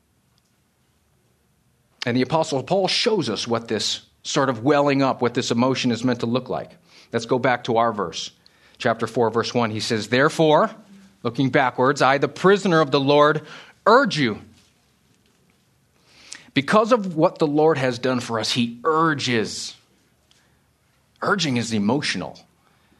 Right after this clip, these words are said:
This is very passionate. Let's understand that the Apostle Paul is not sort of arbitrarily just giving us information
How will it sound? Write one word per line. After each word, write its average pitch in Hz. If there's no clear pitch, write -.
This -
is 139
very 143
passionate. 127
Let's 165
understand 160
that 123
the 123
Apostle 160
Paul 147
is 123
not 131
sort 139
of 123
arbitrarily 120
just 117
giving 131
us 120
information 117